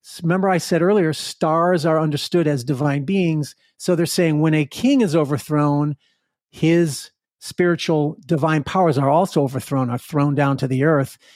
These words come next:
and are overtaken by other authorities, right? So that's kind of the picture that's going on here. And, and there's one other passage in Deuteronomy,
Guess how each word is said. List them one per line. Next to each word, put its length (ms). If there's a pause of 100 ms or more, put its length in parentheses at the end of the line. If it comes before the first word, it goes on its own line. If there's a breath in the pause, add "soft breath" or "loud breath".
(140 soft breath)
and 200
are 180
overtaken 520
by 260
other 180
authorities, 720
right? 240 (500 soft breath)
So 140
that's 180
kind 180
of 60
the 60
picture 280
that's 80
going 180
on 120
here. 160
And, 180 (400 soft breath)
and 100
there's 140
one 240
other 140
passage 520
in 200
Deuteronomy, 680